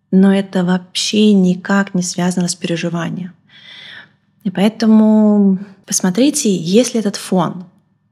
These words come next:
где вы можете переживать, как вы переживаете. Переживали ли вы вообще когда-то? Ведь, ам, бывает так, что какое-то сложное детство, травматичное детство,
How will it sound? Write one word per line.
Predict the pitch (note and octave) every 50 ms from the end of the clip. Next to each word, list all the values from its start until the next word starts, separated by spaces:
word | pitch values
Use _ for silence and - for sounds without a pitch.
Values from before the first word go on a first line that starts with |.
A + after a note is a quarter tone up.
| _ _ _ _ -
где | - E3+ F3+
вы | F3 F3+
можете | F3 F3 F3+ F3+ F3+ -
переживать, | _ - F3+ F3+ F3 F3+ F#3 E3+ E3 D#3 D#3 D#3 D#3 -
как | - G3 F#3 F#3
вы | - F3+
переживаете. | - - E3+ E3 D#3+ - E3 - - - - D#3+ - _ - - _ _ _ _ _ - - _ _ _
Переживали | - - F3+ F3+ F3+ F3+ F#3+ F#3+ F#3 F#3+ G#3 A3
ли | G3+ G3
вы | F#3 F3+ F3
вообще | F3 F3+ F3 - -
когда-то? | F#3+ - F#3+ F3+ F#3 E3 F3 F#3+ F3+ F3 E3 - - - - - -
Ведь, | - E3 D#3+ E3 - - - - - - - - - - -
ам, | - E3 D#3+ D#3+ E3 E3+ - - - - - - -
бывает | - - - D#3+ D#3 D#3 F3 G#3+ C4 C#4 C4+
так, | - G#3 A3 B3+ -
что | - - - - F#3+ F#3+ F#3 F#3 F3+
какое-то | F3+ F3+ - - - F3+ G#3 G#3 - F#3
сложное | F3+ - - E3 F3 G3+ A#3 A#3 - A#3 A#3 A3+ A3+
детство, | G3 F3+ F3 F3+ F3 F3+ - - F3+
травматичное | F3+ F3 - D#3+ E3 D#3+ D#3+ D#3+ - - G3 G3 - - - A3 G#3 G#3 G#3
детство, | F#3 F3 E3+ E3 D#3+ E3 - - - F#3+ F3+ D#3+ D#3+ F3 F3+